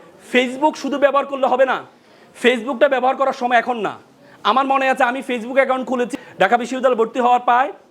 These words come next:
তিন বছর পরে আমার Facebook অ্যাকাউন্ট খুলেছি আমি, স্মার্টফোন নিয়েছি আমরা।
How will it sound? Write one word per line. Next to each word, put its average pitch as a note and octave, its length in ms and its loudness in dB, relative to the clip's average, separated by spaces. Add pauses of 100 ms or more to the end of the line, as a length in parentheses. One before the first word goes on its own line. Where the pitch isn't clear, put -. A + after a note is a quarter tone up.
তিন C4 220 -2
বছর B3 240 2
পরে A#3 180 0
আমার G#3+ 220 -2
Facebook G#3 260 -4
অ্যাকাউন্ট F#3+ 280 0
খুলেছি D#3 300 -4
আমি, A2+ 140 -12 (920)
স্মার্টফোন A3+ 400 2
নিয়েছি A3+ 300 0
আমরা। A#2+ 260 -2